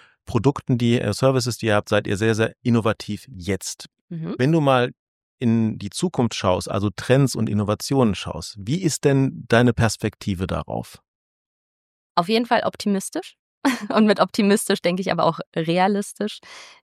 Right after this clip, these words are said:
Speaker 2: Es wird sich noch viel tun. Natürlich habe ich gerade gesagt, wir müssen gucken, wo wir herkommen, damit das Erwartungsmanagement auch stimmt. Das heißt, ich hoffe auf jeden Fall, dass viel mehr entbürokratisiert wird. Also vor drei Jahren, ähm, sage ich mal, habe ich wirklich noch Angebote über Pro D S O zurückgeschickt bekommen, zum Glück nicht per Post, aber schon per E-Mail.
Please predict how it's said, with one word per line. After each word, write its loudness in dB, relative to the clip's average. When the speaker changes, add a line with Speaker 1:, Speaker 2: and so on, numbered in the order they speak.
Speaker 2:
Es -2
wird 4
sich -2
noch 0
viel -4
tun. -4
Natürlich -2
habe 0
ich -8
gerade 4
gesagt, 0
wir 2
müssen 2
gucken, 0
wo -2
wir 4
herkommen, 2
damit 0
das -2
Erwartungsmanagement 0
auch -4
stimmt. -2
Das -2
heißt, 0
ich -6
hoffe 0
auf -4
jeden 2
Fall, 2
dass 2
viel -2
mehr 2
entbürokratisiert -4
wird. -4
Also -2
vor 2
drei 2
Jahren, 2
ähm, 0
sage -2
ich -8
mal, 0
habe -2
ich -6
wirklich -2
noch 0
Angebote 2
über 0
Pro -2
D 2
S -2
O 2
zurückgeschickt -2
bekommen, 0
zum -4
Glück 0
nicht -2
per -2
Post, 0
aber -2
schon -2
per 0
E-Mail. 2